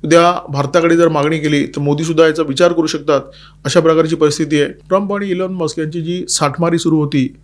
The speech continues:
त्या साठमारीमध्ये सगळी अमेरिका होरपळणार,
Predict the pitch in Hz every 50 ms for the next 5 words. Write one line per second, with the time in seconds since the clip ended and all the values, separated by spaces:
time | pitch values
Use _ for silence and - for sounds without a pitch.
0 | _ _ - 165 170 175 175 - - 147 139 - 170 165 165 165 160 156 147 147
1 | 139 131 - - _ _ _ - _ - - 165 160 170 175 180 156 143 160 170
2 | 180 180 190 160 151 151 156 151 170 165 160 156 143 131